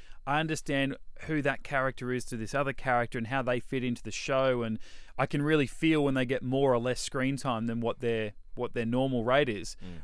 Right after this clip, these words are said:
Speaker 1: With Legends, yeah, as much as I might love particular characters or actors in the show, they, they just, they're very, they're just, like, background sort of, they're almost like props just there. Like, they don't really stand out, you're right. But I, um, I felt that a little bit too. Like, yeah, you got to learn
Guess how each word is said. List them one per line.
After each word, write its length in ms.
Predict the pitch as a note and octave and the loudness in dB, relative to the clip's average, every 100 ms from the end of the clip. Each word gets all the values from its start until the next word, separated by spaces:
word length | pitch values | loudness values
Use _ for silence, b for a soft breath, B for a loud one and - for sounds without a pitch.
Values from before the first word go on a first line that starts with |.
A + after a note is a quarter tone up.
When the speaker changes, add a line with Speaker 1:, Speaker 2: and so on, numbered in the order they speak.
| - | 2
Speaker 1:
With 220 | D#3 - | 2 6
Legends, 400 | F3+ A3+ F3+ C#3+ | 4 6 4 6
yeah, 80 | G3+ | 6
as 140 | C#3+ | 6
much 200 | F3 G#3 | 2 0
as 60 | E3 | 2
I 60 | E3 | 4
might 200 | D3+ A#2 | 4 2
love 280 | C#3+ F#3 | 2 0
particular 480 | - - D3+ - B2+ | 0 -2 -4 -4 -6
characters 460 | - C#3 C3+ - A#2 | 2 2 2 0 -2
or 100 | A#2 | 0
actors 300 | C3+ - A2+ | 0 -2 -6
in 80 | A2 | -6
the 40 | |
show, 400 | - D3 D3+ G#2 A2 | 0 4 4 4 2
they, 160 | D3+ | 0
they 260 | D#3 D#3+ D#3+ | 2 0 0
just, 300 | C3 E3+ - - | -2 -4 -4 -8
they're 80 | - | -6
very, 500 | A#2+ D#3 D#3+ C#3 A#2+ - b b b b - - - | -2 2 2 2 -2 -6 b b b b -6 -10 -8
they're 140 | C#3 D#3 | -6 -4
just, 280 | D3+ D#3+ - | -2 -4 -2
like, 180 | C#3+ A#2+ | -4 0
background 520 | C3+ A#2+ - C3+ A#2 A2+ | 0 0 0 0 0 -4
sort 160 | B2 | -4
of, 200 | A2 G2+ - | -4 -6 -8
they're 100 | C3+ | -2
almost 280 | D#3+ F#3+ D#3 | 2 2 2
like 160 | C#3 A2+ | -2 -4
props 440 | - D#3 - - | 2 4 4 -4
just 180 | C3 - | -8 -4
there. 180 | C#3 C#3+ | 2 2
Like, 160 | B2 A2+ | 2 0
they 100 | C3 | 2
don't 220 | C#3+ D3 | 2 2
really 260 | C3+ C#3 C3 | 0 0 -2
stand 300 | - C3 B2 | -2 -2 2
out, 120 | D3+ | 0
you're 120 | A2 | 2
right. 280 | C3+ D#3 G#2+ | 2 2 2
But 200 | A#2 B2+ | -2 -2
I, 320 | B2+ C3 C3 | -2 0 0
um, 320 | C3 C3 C3 A#2+ | -2 -2 -4 -2
I 80 | |
felt 220 | E3+ C#4+ C4 | 4 6 6
that 80 | |
a 20 | C4 | 4
little 140 | C#4 | 2
bit 100 | B3 | -2
too. 160 | - B3+ | -2 0
Like, 140 | C#3+ | 2
yeah, 80 | F#3+ | 2
you 80 | C#3 | 2
got 140 | D#3 | 0
to 100 | D3+ | -2
learn 340 | D3 D3+ D3+ | -2 0 -2